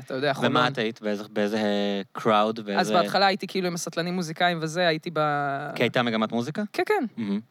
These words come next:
Speaker 1: ואז
Speaker 2: אה, זה היה ממש את הספורטאים ואת הפריקים, כמו בסרטי תיכון האמריקאים?
Speaker 1: קצת,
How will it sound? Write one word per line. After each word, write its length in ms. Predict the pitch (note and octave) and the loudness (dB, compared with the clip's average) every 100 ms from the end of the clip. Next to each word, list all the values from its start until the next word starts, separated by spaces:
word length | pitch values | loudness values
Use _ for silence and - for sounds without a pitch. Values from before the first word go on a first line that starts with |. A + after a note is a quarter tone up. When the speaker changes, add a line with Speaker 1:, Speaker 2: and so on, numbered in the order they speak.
| _ _ - | _ _ -18
Speaker 1:
ואז 1040 | D#3 D#3 E3 D#3+ - E3 G#3 A3+ A3+ G#3 | -14 -4 -2 -2 0 2 4 6 4 4
Speaker 2:
אה, 140 | G3 F#3 | 4 6
זה 80 | |
היה 80 | D3 | 6
ממש 220 | D3+ E3 C#3+ | 4 2 2
את 80 | E3+ | 6
הספורטאים 760 | C#3 A#2+ - C3 B2 A#2+ B2 | 6 4 0 0 2 4 4
ואת 120 | C#3+ | 4
הפריקים, 440 | C3 - D#3 A#3 A#3 | 0 2 2 4 2
כמו 120 | C3 | 4
בסרטי 460 | B2 A#2+ A#2 A2 A#2 | 4 4 2 0 0
תיכון 260 | A2 A#2+ | 2 4
האמריקאים? 560 | A#2+ A2 G2+ C3 D#3 A3 | 4 4 2 2 2 0
Speaker 1:
קצת, 260 | - - | -4 2